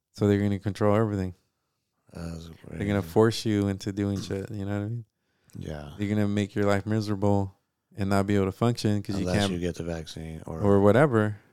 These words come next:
Speaker 2: whatever it is.
Speaker 1: Or whatever it is, yeah. Just like the new cars.
Speaker 2: It's another way to divide. Like we're talking about Republican, Democrat. Now it's vax and unvaxxed.
Speaker 1: Mm-hmm.
Speaker 2: Like that whole argument. Like, we're
Speaker 1: Unclean, clean, unclean.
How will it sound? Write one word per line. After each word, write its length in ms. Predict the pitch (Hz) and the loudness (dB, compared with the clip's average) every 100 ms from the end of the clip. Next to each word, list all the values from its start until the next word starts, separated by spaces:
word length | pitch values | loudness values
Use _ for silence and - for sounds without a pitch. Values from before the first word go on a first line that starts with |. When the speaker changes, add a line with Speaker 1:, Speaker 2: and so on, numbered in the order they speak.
| _ | _
Speaker 2:
whatever 380 | - 82 80 80 | -14 -10 -8 -10
it 60 | 80 | -10
is. 80 | 80 | 2
Speaker 1:
Or 100 | 107 | 4
whatever 400 | 107 110 113 113 | 6 6 6 6
it 60 | 110 | 6
is, 300 | 143 110 101 | 4 2 -4
yeah. 280 | 120 117 101 _ | -4 -4 -8 _
Just 200 | 117 - | -4 2
like 220 | 120 117 | 2 4
the 80 | 110 | 0
new 180 | 110 117 | 0 0
cars. 500 | - 117 120 117 - | 2 4 4 2 -4
Speaker 2:
It's 120 | 104 | -4
another 280 | 117 113 113 | 2 4 6
way 160 | 107 107 | 8 6
to 60 | |
divide. 600 | 95 90 95 95 98 90 90 | 4 0 -2 -2 -2 -4 -6
Like 240 | - 87 87 | -8 -6 -6
we're 120 | 85 | -6
talking 240 | - 90 | -4 -6
about 280 | 85 90 85 | -4 -6 -6
Republican, 540 | 85 80 92 87 87 85 | -8 -6 -6 -6 -8 -8
Democrat. 560 | 92 90 - 87 82 | -6 -8 -8 -10 -8
Now 220 | 87 92 | -4 -4
it's 160 | 85 - - | -4 -8 -8
vax 360 | 85 85 80 - | -8 -6 -6 -8
and 120 | 80 | -8
unvaxxed. 680 | 90 90 85 82 80 - - | -8 -6 -8 -8 -10 -12 -6
Speaker 1:
Mm-hmm. 400 | 107 95 98 107 107 _ | -2 -2 -2 -4 -8 _
Speaker 2:
Like 260 | 85 85 | -12 -10
that 200 | 82 87 | -8 -10
whole 140 | 85 85 | -8 -8
argument. 380 | 82 82 82 85 | -8 -8 -10 -6
Like, 20 | 110 | 2
we're 100 | 107 | 2
Speaker 1:
Unclean, 520 | 104 113 110 113 113 | 2 2 2 2 -2
clean, 380 | - 117 120 113 | 0 2 4 4
unclean. 520 | 113 107 120 117 | 0 -2 -2 -2